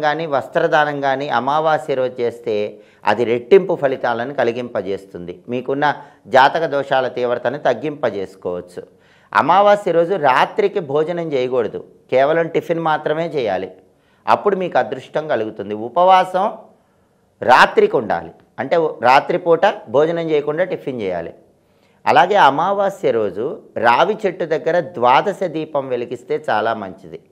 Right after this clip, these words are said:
అంటే మట్టి ప్రమిదలో ఆవాల నూనె పోసి పన్నెండు ఒత్తులు విడిగా వేసి రావి చెట్టు దగ్గర అమావాస్య రోజు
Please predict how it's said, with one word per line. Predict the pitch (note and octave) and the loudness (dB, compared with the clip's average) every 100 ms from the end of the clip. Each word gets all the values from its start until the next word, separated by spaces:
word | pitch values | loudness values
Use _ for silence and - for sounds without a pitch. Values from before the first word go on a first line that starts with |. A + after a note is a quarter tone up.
| _ _ _ _ _ _ _ _ A2 | _ _ _ _ _ _ _ _ -6
అంటే | B2+ D3+ C3+ | -4 -2 -2
మట్టి | C3 - - | -2 -2 0
ప్రమిదలో | E3+ E3+ E3 E3 D3 B2 | 0 0 2 2 4 4
ఆవాల | C#3 D3 C#3+ B2+ | 4 2 2 -4
నూనె | A2+ G#2+ - | -8 -8 -6
పోసి | G2+ - E3+ - - _ _ _ _ _ | -6 -6 -8 -10 -20 _ _ _ _ _
పన్నెండు | C#3+ D#3 F3 F3 E3 D#3+ | 2 4 0 2 4 4
ఒత్తులు | D#3+ - G#3 G3+ | 0 2 2 4
విడిగా | E3+ D#3+ E3 D#3 D3+ | 2 0 4 4 4
వేసి | D3 D3 F3 | 0 0 2
రావి | C3 C#3+ D#3+ | 4 4 2
చెట్టు | D#3 C3+ B2+ | -4 -4 -2
దగ్గర | B2+ C#3+ C#3+ | 0 2 2
అమావాస్య | C#3 C#3+ C#3 C#3 B2 | 2 0 0 -2 -4
రోజు | B2 | -4